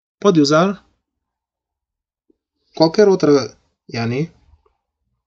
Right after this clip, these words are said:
qualquer o-, outra folha que tem também, por exemplo, um cheiro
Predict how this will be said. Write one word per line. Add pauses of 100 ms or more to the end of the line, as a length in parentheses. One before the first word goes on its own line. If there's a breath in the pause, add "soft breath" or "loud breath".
(760)
qualquer
o-, (200)
outra
folha (680)
que
tem
também,
por
exemplo, (300 soft breath)
um
cheiro